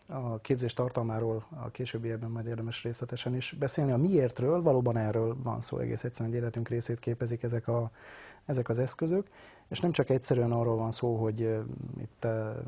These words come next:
használjuk ezeket az eszközöket, és ott lapul a zsebünkbe, de úgy látja a társadalomtudomány, és hát ezt hangsúlyozni kell, hogy ez egy elméleti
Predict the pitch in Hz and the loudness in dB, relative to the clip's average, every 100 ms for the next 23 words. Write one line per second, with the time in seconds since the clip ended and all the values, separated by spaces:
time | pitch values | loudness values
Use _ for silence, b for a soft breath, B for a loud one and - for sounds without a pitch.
0 | 120 120 - 123 - 117 117 120 113 113 | -8 -6 -2 -2 0 0 0 0 -2 -2
1 | 113 113 - 113 113 110 110 110 120 117 | -2 -2 -2 -4 -2 -2 -4 -4 -2 -2
2 | - 117 120 143 156 135 123 120 123 135 | 0 0 0 0 2 2 4 4 2 2
3 | 156 139 123 - 123 113 127 120 - 117 | 2 4 2 2 2 2 2 2 2 0
4 | 113 117 113 113 123 120 120 - 117 - | -2 -2 -2 -2 -2 -4 -6 -8 -6 -4
5 | 117 - 117 110 110 107 107 113 113 113 | -2 -2 -2 -2 -2 0 0 2 2 2
6 | 110 117 | 0 -2